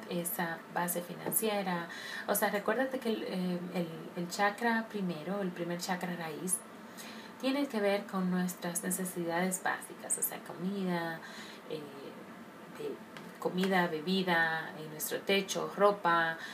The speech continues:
eh, todo eso. O sea, entonces eso tenemos que fortalecernos más. El arcángel, eh, Miguel también te puede ayudar mucho en términos de seguridad.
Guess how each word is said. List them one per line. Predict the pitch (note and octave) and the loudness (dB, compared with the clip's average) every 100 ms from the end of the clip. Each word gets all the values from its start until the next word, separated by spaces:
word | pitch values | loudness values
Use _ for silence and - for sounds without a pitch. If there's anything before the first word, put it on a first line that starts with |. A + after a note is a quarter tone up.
| - - | -12 -4
eh, | E3 E3 D#3+ D#3 | -4 -2 -4 4
todo | G3+ F#3+ F#3 | 6 8 6
eso. | - - - | 4 -2 -2
O | |
sea, | - - - - | -2 -2 -4 -4
entonces | G3 F3+ G3 A#3 A3+ | -2 0 -2 -4 0
eso | A#3+ G3 A#3 | 0 0 -4
tenemos | A3 G3 F#3+ G3 | -2 -2 -2 -2
que | F#3 | -2
fortalecernos | F#3 F3 F3 E3 D#3+ F3 F3 E3 - D#3+ | -2 -2 -2 -2 -2 -4 -4 -8 -10 -6
más. | E3 C4+ - - - - - | 0 2 0 -4 -12 -14 0
El | G3 | 4
arcángel, | G3+ G#3 A3 A#3+ B3 A3+ | 4 4 2 0 -2 -2
eh, | G3 F#3 F3 F3 E3+ F3+ | 0 2 2 0 -4 -4
Miguel | F#3 F#3+ F#3 G3 - | 0 2 4 2 2
también | G#3 F#3 F3 F#3 A3+ A#3+ | -2 -2 0 0 0 -4
te | G3+ | -6
puede | F3+ F#3+ F#3+ | -2 0 2
ayudar | F#3+ F#3 F3 | 2 2 2
mucho | F3 A#3+ B3 | 0 0 -2
en | G3+ | -4
términos | F#3 F3 E3+ F3 F3+ | -2 0 -2 -2 -2
de | |
seguridad. | - F3 E3+ E3 F#3 A3+ A3 G#3+ | -4 -4 -6 -2 4 6 6 4